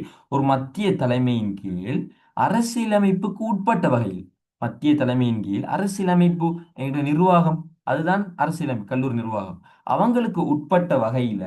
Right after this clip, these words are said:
பல சிறிய மாநிலங்கள், அவங்க கீழே சின்ன குழு குழுக்குள்ள இருந்துச்சு தானே எங்களோட கல்லூரியில, அதை போல சிறிய மாநிலங்களுக்கு சுதந்திரத்தையும் தனித்துவத்தையும் இழந்து விடாத வகையில் சில பெரிய நன்மைகளை அடைவதை நோக்கமாக கொண்டு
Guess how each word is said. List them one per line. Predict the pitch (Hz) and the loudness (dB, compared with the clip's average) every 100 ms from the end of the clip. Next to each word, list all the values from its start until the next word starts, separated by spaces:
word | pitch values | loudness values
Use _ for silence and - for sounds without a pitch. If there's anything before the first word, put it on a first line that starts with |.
| 101 127 170 - - _ _ 170 | 0 2 2 0 -10 _ _ -2
பல | 165 | -2
சிறிய | 175 208 247 269 180 | -2 -4 -2 0 0
மாநிலங்கள், | 151 151 175 180 147 120 107 110 117 104 78 - _ _ _ - | 2 2 0 0 -2 -4 -6 -6 -6 -6 -10 -14 _ _ _ -6
அவங்க | 123 127 | -2 -2
கீழே | 160 160 | -2 -2
சின்ன | 151 165 156 | 2 0 2
குழு | 165 175 | 2 2
குழுக்குள்ள | 165 151 151 | 2 0 -2
இருந்துச்சு | 151 151 147 | -4 -4 -4
தானே | 151 147 131 | -2 -2 -2
எங்களோட | 120 117 117 - 117 | -4 -6 -8 -12 -4
கல்லூரியில, | 131 139 127 | -2 2 2
அதை | 101 107 131 | 0 0 -2
போல | 131 104 104 107 - _ | -2 -2 -2 -4 -10 _
சிறிய | - 202 202 262 254 | -2 2 4 4 4
மாநிலங்களுக்கு | - 139 131 170 170 143 117 107 - 127 127 123 127 127 _ _ _ _ | 2 0 2 2 2 0 -2 -6 -6 0 2 2 0 -6 _ _ _ _
சுதந்திரத்தையும் | - 143 208 202 170 151 127 - 120 123 117 | -6 0 2 2 2 0 -4 -4 -4 -2 -4
தனித்துவத்தையும் | - 131 190 185 180 165 156 - 131 117 | -2 -2 -2 -2 -4 -4 -4 -6 -4 -4
இழந்து | 117 185 240 240 247 | -2 0 2 2 0
விடாத | 214 180 160 147 120 | 0 2 4 2 0
வகையில் | 117 113 107 135 135 139 147 147 - _ _ _ | -2 -4 -4 -4 -2 -2 -4 -6 -12 _ _ _
சில | - 160 | -8 -6
பெரிய | - 170 175 240 226 | 0 2 2 2 2
நன்மைகளை | 143 156 202 247 247 233 233 | 0 -2 -2 0 0 0 -2
அடைவதை | - 151 156 151 131 | -2 -2 -4 -4 -4
நோக்கமாக | 123 160 165 151 131 127 107 | -2 -4 -4 -4 -2 -2 -6
கொண்டு | - 107 104 | -8 -8 -4